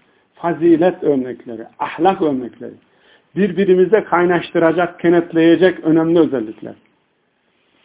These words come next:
Bunları tutmayı, bu nasihati almayı nasip etsin Rabbim. Bunları gerçekleştiren Ensar ve Muhacir adını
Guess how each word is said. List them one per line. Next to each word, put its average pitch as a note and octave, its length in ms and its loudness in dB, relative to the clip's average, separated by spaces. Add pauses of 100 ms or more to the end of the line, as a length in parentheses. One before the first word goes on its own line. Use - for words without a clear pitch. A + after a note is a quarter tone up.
(600)
Bunları G3 420 2
tutmayı, E3+ 480 0
bu E3+ 120 -2
nasihati D#3+ 460 -2
almayı D3+ 320 -2
nasip C3+ 200 -4
etsin B2 380 -6
Rabbim. A#2 340 -6 (4000)
Bunları C4 300 4
gerçekleştiren E3+ 1000 0 (120)
Ensar G#3 540 0
ve D3+ 60 -4
Muhacir C3+ 680 -4 (880)
adını G3 600 -2